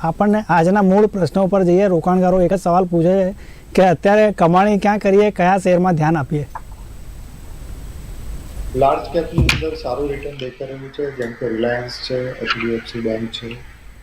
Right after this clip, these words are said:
Speaker 2: એવા જેટલી બી ટોપની લીડિંગ કંપની છે, મિડ કેપના અમુક સ્ટોક છે, અ,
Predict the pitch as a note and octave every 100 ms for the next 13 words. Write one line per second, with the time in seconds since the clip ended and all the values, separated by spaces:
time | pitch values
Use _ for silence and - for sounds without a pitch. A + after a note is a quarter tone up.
0 | - A#2+ A#2+ B2+ A#2+ A#2+ C3+ C#3 C#3+ C#3+
1 | A#2+ A#2+ C3 A#2 A#2+ C3+ C3 B2+ B2 C3
2 | - C3+ C3+ A#2 A2+ - B2 - B2+ B2
3 | B2+ - - A#2+ - - A#2+ A#2 - B2
4 | B2+ - - - - - A2+ A2+ A#2